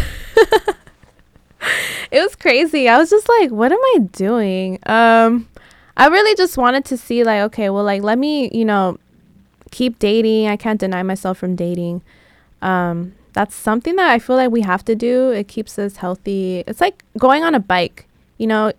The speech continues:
you just have to keep doing it. It sucks because sometimes you do fall, but you have to keep getting back up and dating, especially, you know, like, trust me, like, I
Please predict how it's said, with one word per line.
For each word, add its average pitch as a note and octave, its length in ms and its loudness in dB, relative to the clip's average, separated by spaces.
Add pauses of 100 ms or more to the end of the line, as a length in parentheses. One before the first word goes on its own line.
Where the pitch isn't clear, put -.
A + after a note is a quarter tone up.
(160)
you C4 140 -2
just E4 160 -2
have E4 180 -2
to D#4+ 80 -6
keep D#4 220 -6
doing C4 260 -2
it. F3 160 -6 (580)
It - 180 0
sucks - 800 0
because G#3+ 360 -4
sometimes A3 420 -2
you G#3+ 80 -2
do G3+ 160 -4
fall, F#3 560 -4 (160)
but A#3 100 -2
you A#3+ 120 -2
have B3 360 -2
to D4 140 -6 (160)
keep B3 400 -10 (220)
getting A3 320 -2
back G3 280 -4
up F#3 180 -6
and F3+ 180 -4
dating, F3+ 380 -6
especially, A#3+ 460 -6
you C4 140 -4
know, A3 180 -2
like, F#3+ 320 -6 (380)
trust - 240 -4
me, B3+ 80 -2
like, G3+ 380 -4
I C#4+ 380 2